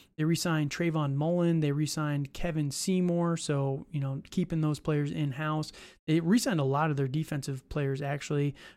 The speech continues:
Um, they re-signed Geno Stone, Del'Shawn Phillips, and Kristen Welch. Um, Justice Hill, they brought him back. He's a special teamer,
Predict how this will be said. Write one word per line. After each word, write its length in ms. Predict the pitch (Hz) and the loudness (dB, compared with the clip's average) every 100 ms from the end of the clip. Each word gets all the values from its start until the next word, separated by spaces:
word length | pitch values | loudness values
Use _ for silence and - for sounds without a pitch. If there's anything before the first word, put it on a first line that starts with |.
| - | -6
Um, 360 | 139 131 131 135 | -2 0 -2 -2
they 140 | 147 | 2
re-signed 440 | 160 160 160 147 135 | 2 2 2 0 2
Geno 300 | 151 139 131 | 2 0 -2
Stone, 680 | - 180 175 170 165 151 - _ _ - | -2 0 2 4 2 0 -6 _ _ -2
Del'Shawn 600 | 147 139 - 165 160 143 | -2 0 -2 -2 0 -2
Phillips, 560 | - 156 156 151 - 277 | 0 0 0 -2 -8 -6
and 300 | 147 139 139 | -2 -2 -4
Kristen 560 | - 170 - 151 143 135 | -4 -6 -4 -4 -2 0
Welch. 480 | 143 202 311 - - - - _ - | 2 2 0 -8 -10 -16 -20 _ -2
Um, 460 | 151 143 143 139 165 | 0 2 2 0 0
Justice 440 | 143 175 - 160 - | 4 4 2 -2 4
Hill, 180 | 175 | 4
they 100 | 180 | 4
brought 220 | 151 151 147 | 2 2 2
him 160 | 160 | 2
back. 240 | 151 151 - | 2 0 0
He's 160 | 165 | 0
a 200 | 156 135 | 0 0
special 460 | 131 - 180 - 160 | -2 0 0 0 -4
teamer, 400 | 165 156 151 | -2 0 -2